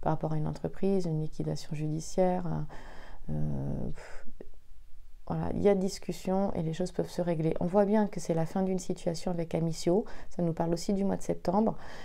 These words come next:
et le début d'une autre, hein, S aussi, septembre, et le début, euh, de quelque chose d'autre, de nouveau. Donc, euh, il y a peut-être des choses qui vont se régler entre maintenant et, euh, ben,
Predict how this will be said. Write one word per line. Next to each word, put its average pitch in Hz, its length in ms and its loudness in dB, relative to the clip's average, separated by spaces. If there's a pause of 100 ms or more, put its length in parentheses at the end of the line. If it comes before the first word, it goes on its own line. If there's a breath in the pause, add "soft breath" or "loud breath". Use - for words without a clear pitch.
(140 loud breath)
et 185 80 6
le 175 80 4
début 185 340 4
d'une 180 280 4
autre, 165 260 -2
hein, 156 180 -4
S 165 280 -2
aussi, - 200 -4
septembre, 185 480 -2 (420 loud breath)
et 185 60 6
le 180 80 6
début, 196 560 2 (100)
euh, 165 720 0
de 165 160 0
quelque 202 360 0
chose 180 240 0
d'autre, 170 200 0
de 160 120 2
nouveau. 165 420 2 (380 loud breath)
Donc, 196 260 2
euh, 190 240 4 (380 loud breath)
il - 20 6
y 196 40 8
a 196 40 8
peut-être 202 260 2
des 185 120 4
choses 208 260 2
qui - 140 0
vont 170 160 0
se - 160 -2
régler 180 400 4
entre 180 240 -2
maintenant 170 640 2
et, 165 280 0
euh, 151 240 0 (640 loud breath)
ben, 170 180 2